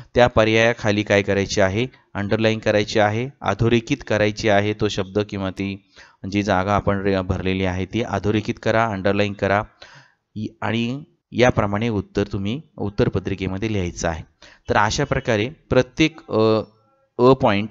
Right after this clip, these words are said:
या ठिकाणी आपल्याला या प्रकारची उत्तरं लिहायची आहेत. आता मी तुम्हाला नमुना म्हणून या प्रकारचं उत्तर लिहून दाखवलं आहे. प्रत्येक विधानाच्या बाबतीत तुम्ही याच प्रकारे काय करायचं आहे? विधान लिहायचं आहे.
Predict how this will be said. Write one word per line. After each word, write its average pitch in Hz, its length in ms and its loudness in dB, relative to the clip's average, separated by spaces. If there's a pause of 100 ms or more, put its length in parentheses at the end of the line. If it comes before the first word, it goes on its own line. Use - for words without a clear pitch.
या 104 200 0
ठिकाणी 101 400 -4
आपल्याला 98 260 -2
या 110 200 2
प्रकारची 101 460 -2
उत्तरं 92 340 -4
लिहायची 85 360 -6
आहेत. 82 140 -6 (440)
आता 110 160 -2
मी 135 100 0
तुम्हाला 135 300 0
नमुना 127 380 2
म्हणून 131 240 2
या 113 160 2
प्रकारचं 107 440 0
उत्तर 101 260 0
लिहून 101 300 -2 (220)
दाखवलं 98 480 2
आहे. 92 220 0 (1900)
प्रत्येक 127 420 0 (100)
विधानाच्या 113 480 2
बाबतीत 117 340 4
तुम्ही 113 300 -2 (120)
याच 123 320 2
प्रकारे 107 360 0
काय 95 180 0
करायचं 92 400 -2
आहे? 92 220 0 (280)
विधान 107 400 -2 (280)
लिहायचं 95 460 -2
आहे. 80 280 -2